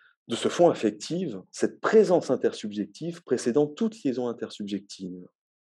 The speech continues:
Les situations de rencontre du je et du tu, comme celle d'intégration dans la totalité d'un nous,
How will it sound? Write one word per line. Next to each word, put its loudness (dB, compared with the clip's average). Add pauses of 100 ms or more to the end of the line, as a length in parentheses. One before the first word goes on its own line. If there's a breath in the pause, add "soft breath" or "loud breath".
(1160 soft breath)
Les 2
situations 4
de 0
rencontre 2
du -8
je 0 (120)
et -2
du -10
tu, -12 (220)
comme -2
celle 4
d'intégration 2
dans 0
la 0
totalité -4
d'un -2
nous, -4